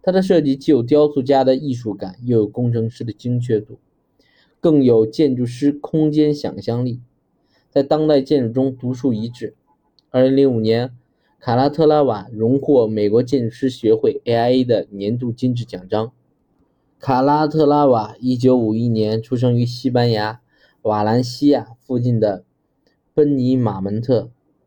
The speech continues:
八岁便就读于美术工艺学院，学习绘画。一九六八年，他进入瓦兰西亚的高级技术学校学习建筑，获得建筑学位，后又攻读都市设计的研究生课程。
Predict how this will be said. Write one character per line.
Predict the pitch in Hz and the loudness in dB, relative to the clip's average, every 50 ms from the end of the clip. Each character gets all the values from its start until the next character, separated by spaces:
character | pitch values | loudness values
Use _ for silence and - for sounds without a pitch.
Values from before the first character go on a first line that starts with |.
| _ _ _ _ _ _ _ _ _ - | _ _ _ _ _ _ _ _ _ -4
八 | 170 165 165 165 | 0 0 0 2
岁 | 165 170 156 143 | 4 4 4 4
便 | 139 147 147 143 | 4 2 0 2
就 | 143 156 143 | 2 2 4
读 | 135 135 | 4 4
于 | 139 139 | 2 2
美 | 135 120 107 98 101 | 2 0 0 -2 -2
术 | 110 - - 127 117 113 | -4 -2 -2 -2 -2 -2
工 | - - 131 127 | -2 -2 0 0
艺 | 127 117 | 0 -2
学 | 120 - - 110 110 123 | -4 -6 -4 -2 -2 0
院， | 127 120 - - - _ _ _ _ _ _ _ _ _ _ _ _ _ _ _ | 0 -2 -4 -6 -12 _ _ _ _ _ _ _ _ _ _ _ _ _ _ _
学 | - - 147 | -2 0 0
习 | 147 151 | 2 2
绘 | 160 156 160 151 127 | 0 2 2 2 2
画。 | 123 135 135 117 117 - - _ _ _ _ _ | 2 0 -2 -4 -6 -10 -20 _ _ _ _ _
一 | - 113 | -6 0
九 | 110 113 | 2 2
六 | 110 113 110 | 4 4 4
八 | 110 113 113 113 113 | 4 2 0 0 0
年， | 110 107 104 101 98 113 _ _ _ _ _ _ _ _ _ _ _ _ | -2 -2 -4 -6 -8 -10 _ _ _ _ _ _ _ _ _ _ _ _
他 | - 160 156 | -2 0 0
进 | 151 151 - 160 147 143 135 | 0 0 2 2 2 4 4
入 | 143 143 139 113 101 - - _ _ _ _ _ _ _ - | 4 4 4 4 2 -2 -6 _ _ _ _ _ _ _ -2
瓦 | 113 113 110 107 | 0 0 0 2
兰 | 107 110 120 127 131 | 0 0 0 -2 -2
西 | - - - 151 | -4 -2 0 2
亚 | 143 123 117 | 2 4 4
的 | 113 110 | 2 2
高 | 110 - 135 135 131 127 | 0 0 2 2 2 2
级 | 123 120 120 123 | 0 -2 -4 -4
技 | 120 - 127 | -4 -6 -6
术 | 117 117 107 | -4 -4 -6
学 | 104 - 107 110 120 | -6 -4 -2 -2 -2
校 | 120 - 117 110 101 | 0 -2 -4 -4 -4
学 | - - 120 | -12 -8 -8
习 | 113 117 - 135 | -8 -8 -8 -10
建 | - - 147 127 104 101 95 | -4 -2 -2 -2 -2 -4 -10
筑， | - - - _ _ _ _ _ _ _ _ _ | -14 -20 -20 _ _ _ _ _ _ _ _ _
获 | _ - 165 | _ 0 2
得 | 117 120 120 | 2 2 2
建 | 120 151 143 120 107 | 2 0 0 0 0
筑 | 101 | -4
学 | 104 - - 107 107 | -8 -6 -4 -2 -2
位， | 110 117 107 - - _ _ _ _ _ _ _ _ _ _ | 0 -2 -4 -6 -10 _ _ _ _ _ _ _ _ _ _
后 | - 165 | 2 4
又 | 160 151 | 4 4
攻 | 147 147 160 160 160 151 | 2 2 0 0 2 2
读 | 143 143 147 147 | 4 4 4 2
都 | 147 - 160 156 156 | 0 -2 0 0 0
市 | 156 - 151 147 | 0 0 -2 -4
设 | 147 147 - 156 123 | -2 0 2 2 2
计 | 113 107 | 0 -2
的 | 110 | -6
研 | 104 104 110 117 127 | -4 -4 -2 -2 2
究 | 139 139 | 2 0
生 | 135 - 147 143 143 | 0 0 -2 -4 -4
课 | - - 127 104 101 | -4 -4 -4 -4 -4
程。 | - - 98 | -6 -12 -18